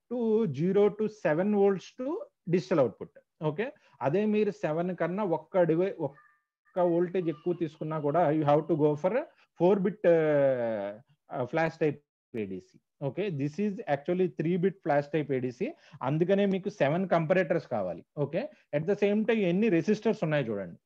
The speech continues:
ఈ వోల్టేజ్ డివైడర్ సర్క్యూట్ లో ఎన్ని రెసిస్టర్స్ ఉన్నాయో కూడా చూడండి. అన్నీ కూడా ఒకే రెసిస్టర్ వాల్యూ. At the same time ఫస్ట్ వన్, సెకండ్ వన్,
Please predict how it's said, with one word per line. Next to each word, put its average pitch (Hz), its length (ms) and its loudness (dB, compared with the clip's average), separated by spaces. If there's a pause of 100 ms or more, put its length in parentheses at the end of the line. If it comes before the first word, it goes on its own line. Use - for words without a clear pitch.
(100)
ఈ 139 120 -2
వోల్టేజ్ 170 460 2 (220)
డివైడర్ 151 420 0
సర్క్యూట్ 143 400 -6
లో 165 80 -2 (500)
ఎన్ని 190 240 2
రెసిస్టర్స్ 151 500 -4
ఉన్నాయో 123 260 -4
కూడా 156 180 -2
చూడండి. 98 300 -6
అన్నీ 165 200 0 (120)
కూడా 180 200 0
ఒకే 180 200 -2 (120)
రెసిస్టర్ 147 460 -6
వాల్యూ. 113 280 -2 (420)
At 139 120 -4
the 147 140 -2
same 165 240 0
time 240 160 -2 (100)
ఫస్ట్ 139 220 -6 (100)
వన్, 147 120 0 (360)
సెకండ్ 139 320 -6
వన్, 131 120 -6